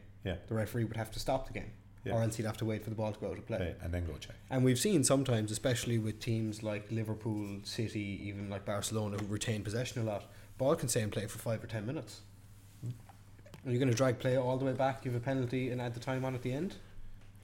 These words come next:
Speaker 2: Like, it seems, it seems almost absurd.
Speaker 1: Yeah,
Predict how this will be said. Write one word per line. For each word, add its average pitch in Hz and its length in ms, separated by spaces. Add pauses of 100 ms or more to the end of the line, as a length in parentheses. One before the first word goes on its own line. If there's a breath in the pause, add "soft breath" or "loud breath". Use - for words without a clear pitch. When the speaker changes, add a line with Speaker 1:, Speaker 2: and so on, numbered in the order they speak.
(680 loud breath)
Speaker 2:
Like, 127 200
it - 100
seems, 117 500 (440)
it 117 140
seems 120 200
almost 113 300
absurd. 165 480
Speaker 1:
Yeah, 131 320